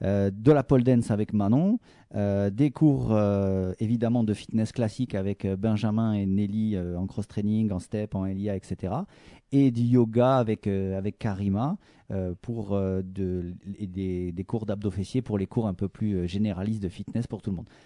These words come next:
Je veux qu'il y en ait pour tous les goûts, je veux fédérer le plus de monde possible, je veux pour, permettre aux associations de venir me voir pour créer des événements, pour créer des stages.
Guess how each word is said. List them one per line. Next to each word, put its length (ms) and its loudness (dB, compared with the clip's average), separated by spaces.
Je 100 -6
veux 80 8
qu'il 140 4
y 20 6
en 40 4
ait 80 4
pour 180 -6
tous 160 0
les 100 2
goûts, 320 2
je 120 -4
veux 100 0
fédérer 340 0
le 80 0
plus 240 0
de 60 -2
monde 160 -2
possible, 460 -2
je 120 -4
veux 300 2
pour, 280 -2
permettre 360 -2
aux 100 -6
associations 640 -6
de 100 2
venir 320 6
me 100 0
voir 300 -2
pour 380 -6
créer 240 -2
des 180 0
événements, 420 2
pour 200 -12
créer 260 -2
des 140 -2
stages. 400 -6